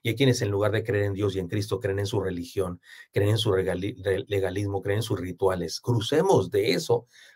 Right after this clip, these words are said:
a, a la verdadera fe cristiana, al, a un encuentro con el Señor. Entremos por la puerta de la fe con acción de gracias y adoración, y experimentemos la vida abundante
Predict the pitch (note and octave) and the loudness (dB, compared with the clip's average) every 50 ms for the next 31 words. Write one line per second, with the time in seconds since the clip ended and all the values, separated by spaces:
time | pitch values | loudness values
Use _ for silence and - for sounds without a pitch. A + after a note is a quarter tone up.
0 | _ _ - C#3 C#3+ D3+ D3+ D#3 - C3+ C#3+ D3 C#3+ C#3 C#3 C#3+ C#3 C3 C3 C#3 | _ _ -2 0 0 0 0 0 2 2 4 6 6 6 6 6 6 6 6 6
1 | D#3 E3 E3+ E3+ D#3+ - _ _ _ _ _ _ _ - - - D#3+ D#3+ D#3+ - | 6 6 6 4 2 -2 _ _ _ _ _ _ _ -8 0 2 2 2 2 0
2 | D3 C#3+ C3 - - D3 D3+ D3 A#2+ G#2 - - B2+ B2+ C3 B2+ B2+ B2 C3 C#3+ | -4 -4 -4 -2 -2 0 2 2 2 0 2 4 4 4 4 4 2 0 2 2
3 | D#3 D#3 D3 C3 C3 C#3+ D#3+ D#3+ D3 C3 - C3 B2+ B2+ B2+ A#2+ A2+ G#2+ G#2+ - | 2 0 0 2 4 6 6 6 4 2 -2 -2 0 0 0 -2 -2 -4 -4 -4
4 | G#2+ G2 F#2+ F2 F2 - _ _ _ _ _ _ _ _ _ _ _ _ _ _ | -4 -4 -4 -6 -8 -12 _ _ _ _ _ _ _ _ _ _ _ _ _ _
5 | _ _ _ _ _ _ _ _ _ _ - - - - - _ _ _ - A#2 | _ _ _ _ _ _ _ _ _ _ -20 -20 -20 -20 -20 _ _ _ -2 -2
6 | A2+ A2+ B2+ C3 C3 C3+ B2+ - C3 A#2+ G#2+ G#2+ G#2+ G#2+ B2 A#2+ A#2+ A#2+ A#2 A2+ | 2 6 8 8 8 8 6 6 6 6 6 6 4 8 10 8 10 8 4 2
7 | A2 G#2 G2+ G2 G2 - - A#2 G#2 F#2+ - - _ _ _ _ _ _ _ - | 2 2 0 -2 -2 2 2 2 2 2 -6 -10 _ _ _ _ _ _ _ -2
8 | A#2+ A#2 A2 G#2 G2+ G#2+ - A#2+ A#2 G#2+ G#2 F#2+ G2+ G#2+ A2+ A2+ A2+ - F#2+ F2 | 0 0 0 0 -2 0 2 2 2 2 2 0 2 2 2 2 0 -2 -4 -4
9 | E2 - - - _ _ _ _ _ _ - A2 G#2+ G2 F#2+ G2 F#2+ F2+ F2 - | -6 -8 -12 -18 _ _ _ _ _ _ -6 -2 0 0 2 2 0 -2 -2 -2
10 | - A2+ G2+ F2+ D#2+ - - _ _ _ _ _ _ _ _ _ - A2+ G#2 G#2+ | -2 0 0 0 -2 -4 -10 _ _ _ _ _ _ _ _ _ -8 -8 -8 -6
11 | - - G#2+ G#2 G#2 G2+ G2 F#2+ F#2+ F#2 - A2+ A#2 A#2 A#2 G2+ - G2+ F2+ F2 | -2 0 2 2 2 2 0 -2 -4 -2 0 0 0 0 0 -2 -2 -4 -4 -2
12 | G#2+ A2+ A#2 A2+ A2+ A2+ A2+ - - G#2 F#2+ F#2 F#2 F2+ F2 F2 E2+ G2+ A2 A2 | -2 -2 0 0 -2 -2 -4 -4 -4 -2 -2 -2 -4 -8 -8 -6 -2 0 0 2
13 | G#2+ G#2+ G#2 - F#2 F2 E2 - | 2 0 -2 -2 -4 -8 -8 -10